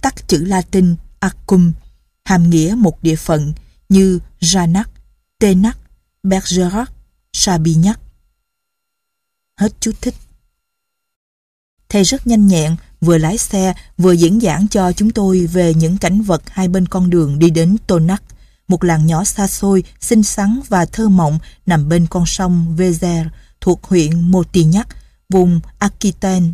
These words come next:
tỉnh Sacla, La Caneda ở miền Trung Đông nước Pháp. Cùng tâm trạng giống nhau của những người xa xứ nhớ quê hương, chúng tôi lắng nghe hai thầy Pháp Lữ và Minh Mẫn gợi lại những ngày đã qua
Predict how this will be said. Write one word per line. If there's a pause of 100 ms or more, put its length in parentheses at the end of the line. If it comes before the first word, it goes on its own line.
tỉnh
Sacla, (300)
La (200)
Caneda (100)
ở
miền
Trung
Đông
nước
Pháp. (1500)
Cùng
tâm
trạng
giống
nhau
của
những
người
xa
xứ
nhớ
quê
hương, (840)
chúng
tôi
lắng
nghe
hai
thầy
Pháp
Lữ
và
Minh
Mẫn (340)
gợi
lại
những
ngày
đã
qua